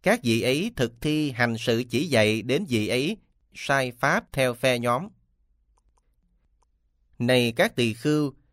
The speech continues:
trường hợp vị tỳ khưu là ngu si, thiếu kinh nghiệm, phạm nhiều tội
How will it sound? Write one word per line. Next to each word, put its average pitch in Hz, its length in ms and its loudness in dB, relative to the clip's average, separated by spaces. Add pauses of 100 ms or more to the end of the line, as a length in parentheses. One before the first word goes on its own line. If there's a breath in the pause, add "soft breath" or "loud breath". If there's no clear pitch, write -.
(280)
trường 123 220 2
hợp 120 300 4
vị 117 200 2
tỳ 117 240 0
khưu 151 360 0
là 113 220 4
ngu 135 240 -2
si, 135 360 -2 (140)
thiếu 180 280 2
kinh 165 180 -2
nghiệm, 110 320 -2 (360)
phạm 117 280 4
nhiều 123 200 0
tội 107 400 0